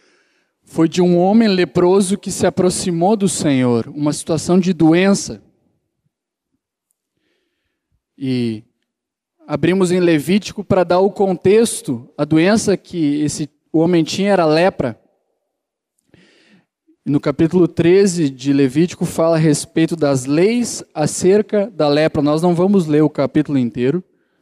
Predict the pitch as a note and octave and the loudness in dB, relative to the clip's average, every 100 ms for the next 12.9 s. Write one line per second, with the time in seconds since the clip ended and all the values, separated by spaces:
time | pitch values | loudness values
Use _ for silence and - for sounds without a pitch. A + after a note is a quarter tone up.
0 | - - - - _ _ - C#3 C#3+ C#3+ | -20 -14 -14 -16 _ _ -8 -2 0 0
1 | C3+ - - - _ D#3+ E3+ F3 D3+ F#3 | -2 -6 -12 -18 _ 0 2 2 2 2
2 | G3 - F#3 D3+ - _ _ E3 G3+ G#3 | 0 -2 -4 -4 -6 _ _ -2 0 0
3 | - G3+ F#3+ F3+ F3+ F3 E3 D#3+ E3 F3+ | -2 0 0 2 0 0 0 2 0 0
4 | D3 B2 - - _ _ G3 B3 G3 D3+ | 0 -2 -6 -20 _ _ -4 -2 -4 -6
5 | C#3+ - D3 E3+ C#3+ A2+ D3 C3+ C#3+ G3+ | -6 -4 -2 0 0 -2 -6 -2 0 0
6 | F#3 C3 A2+ B2+ B2 - D3 E3+ D#3+ _ | -2 -8 -10 -10 -8 -4 -2 -2 -4 _
7 | _ _ _ _ _ _ - D3+ D#3+ D#3+ | _ _ _ _ _ _ -2 0 2 2
8 | E3 E3 E3+ F3+ - F#3 F3 C#3+ E3 F#3+ | 2 2 2 0 0 2 2 0 0 0
9 | G#3 E3 F3+ A3+ A#3+ G#3+ G3 D#3+ B2+ A#2 | 0 0 0 0 -2 -2 -2 0 -2 -4
10 | - - _ _ _ _ _ _ _ _ | -12 -20 _ _ _ _ _ _ _ _
11 | _ C#3+ D3+ D#3 - F3 - F3 D3+ D3 | _ -2 0 -2 -2 -2 0 -2 0 -2
12 | - - - D3 C#3+ D3+ D3 A#2 A2+ | -4 -8 -4 0 2 2 2 -2 -6